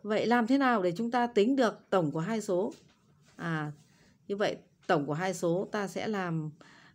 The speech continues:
vì, à, hai số cộng với nhau và chia cho hai được mười lăm. Vậy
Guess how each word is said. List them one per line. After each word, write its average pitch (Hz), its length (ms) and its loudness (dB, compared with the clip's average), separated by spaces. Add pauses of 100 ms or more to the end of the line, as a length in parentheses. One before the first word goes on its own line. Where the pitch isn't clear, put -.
vì, 202 520 6 (800)
à, 160 360 -4
hai 214 320 0
số 233 480 4 (200)
cộng 208 380 2
với 190 180 -2
nhau 240 340 4 (140)
và 165 220 -2
chia 247 260 0
cho 240 140 0
hai 240 320 -2 (140)
được 196 300 -2
mười 185 140 -4
lăm. 233 220 0 (440)
Vậy 180 300 -2